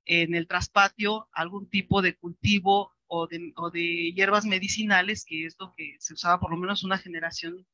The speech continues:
anterior, todas me refirieron que sus mamás o sus papás sí tenían cultivo de hortalizas, de hierbas,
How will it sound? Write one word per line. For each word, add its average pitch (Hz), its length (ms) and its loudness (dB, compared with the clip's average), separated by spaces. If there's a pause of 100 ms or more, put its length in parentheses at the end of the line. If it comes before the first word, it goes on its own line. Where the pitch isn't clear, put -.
anterior, 208 540 2
todas 214 260 2
me 190 80 -4
refirieron 185 600 -4
que 170 100 -20
sus - 260 -20
mamás 180 480 2 (580)
o - 80 -18
sus - 220 -8
papás 196 440 2 (200)
sí - 160 -6
tenían 214 520 4
cultivo 202 720 0
de 185 300 2
hortalizas, 190 880 -4
de 170 120 -4
hierbas, 185 540 0